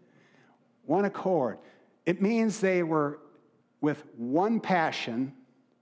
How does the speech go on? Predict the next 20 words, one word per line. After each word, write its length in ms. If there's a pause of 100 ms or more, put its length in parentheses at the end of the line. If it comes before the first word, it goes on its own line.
(280)
and 320
one 200
mind, 480 (1120)
seeking 760 (340)
the 120
Lord 520 (220)
together. 540 (540)
The 120
men 560
and 140
the 80
women 460 (340)
in 120
an 140
upper 280
room 340 (420)
praying 540 (100)
and 140
seeking 440
God, 520